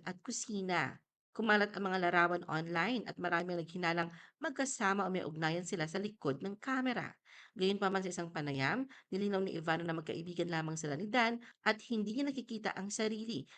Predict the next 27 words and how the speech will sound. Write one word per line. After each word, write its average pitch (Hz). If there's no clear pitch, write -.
na 240
magkakarelasyon 208
dito 240
dahil 190
sa 208
reputasyon 185
nitong 180
babaero. 165
Ang 208
former 214
actress 214
na -
si 185
Sheila 233
Israel 226
ay 202
ang -
asawa 220
ni 214
Dan. 143
Ikinasal 214
sila 196
noong 180
December 175
two 175
thousand 170
two. 285